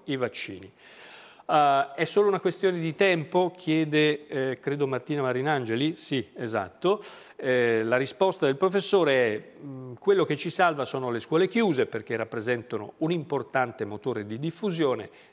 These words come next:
di queste varianti, e il fatto che si viaggi di più può comportare un aumento del rischio? Si viaggiava anche l'estate scorsa, risponde il professore, ma l'ondata è arrivata ad un mese dalla riapertura delle scuole.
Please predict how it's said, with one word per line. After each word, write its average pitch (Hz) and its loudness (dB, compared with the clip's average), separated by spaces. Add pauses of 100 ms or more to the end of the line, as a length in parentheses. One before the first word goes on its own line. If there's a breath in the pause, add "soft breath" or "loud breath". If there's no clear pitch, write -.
di 120 -8
queste - -4
varianti, 131 -4 (1000)
e 139 -4
il 131 -8
fatto 175 0
che 127 -4
si - -8
viaggi 123 -2
di 156 -8
più 156 0 (100)
può 151 2
comportare 131 -2
un 117 -4
aumento 131 -6
del 131 2
rischio? 156 -2 (320 loud breath)
Si - -4
viaggiava 143 2
anche 139 -2
l'estate 135 -2
scorsa, 160 0
risponde 110 -6
il 92 -10
professore, 127 -2
ma 104 -4
l'ondata 123 -2
è - -4
arrivata 123 0
ad 123 -8
un 131 -6
mese 127 -4
dalla 104 -6
riapertura 117 -6
delle 123 -2
scuole. 113 -6